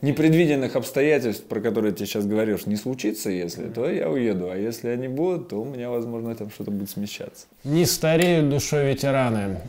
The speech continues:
Speaker 2: Но, э, поскольку, естественно, мистер Лисов у нас в гостях, э, но поскольку, естественно, с мистером Лисовым, поскольку он, э, ещё у нас, э, звезда, э, ансамбля Little Big,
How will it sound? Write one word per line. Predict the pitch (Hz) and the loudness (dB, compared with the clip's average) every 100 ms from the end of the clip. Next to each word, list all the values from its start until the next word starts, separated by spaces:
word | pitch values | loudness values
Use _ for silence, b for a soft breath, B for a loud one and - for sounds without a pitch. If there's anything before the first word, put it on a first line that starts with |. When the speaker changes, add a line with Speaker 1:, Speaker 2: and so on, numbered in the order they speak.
| - | -4
Speaker 2:
Но, | 127 143 170 190 175 131 - | 2 4 4 4 2 0 -2
э, | 143 143 143 139 123 | 0 2 4 2 4
поскольку, | 151 - 165 | 2 2 2
естественно, | 151 156 - 165 - 131 127 117 110 104 98 95 90 98 - | 4 4 2 2 0 0 0 0 0 -2 -4 -6 -8 -10 0
мистер | 147 220 - 170 - | 2 2 4 2 2
Лисов | - 143 160 151 - - 139 113 - - - - | 2 4 6 4 0 0 0 0 -2 -10 -12 -10
у | 113 | -6
нас | 113 101 - | -6 -6 -8
в | 107 | -4
гостях, | 117 123 - 185 196 - 131 | -2 -2 -2 -2 -2 -4 -4
э, | 131 127 | 0 0
но | 147 | 0
поскольку, | 151 143 131 156 | 0 -2 0 0
естественно, | - 160 - | 2 -2 -2
с | 131 | -2
мистером | 147 143 127 127 120 | 0 0 0 0 2
Лисовым, | 127 - 151 143 120 | 0 0 0 2 0
поскольку | 107 117 135 - | -2 -4 -4 -4
он, | 113 113 110 107 | -2 0 -2 -4
э, | |
ещё | 107 - 107 | -2 -2 -2
у | 92 | -2
нас, | 98 - - | -4 -4 -2
э, | 104 | -2
звезда, | 104 117 104 113 104 101 95 98 - | 0 0 2 2 2 2 -2 -6 -6
э, | 107 101 - | -4 -2 -2
ансамбля | 113 - 117 104 104 | -4 -2 -2 0 0
Little | - 113 107 - 98 104 | 0 -2 -4 -4 -6 -4
Big, | 107 180 139 110 85 | -2 0 2 0 -2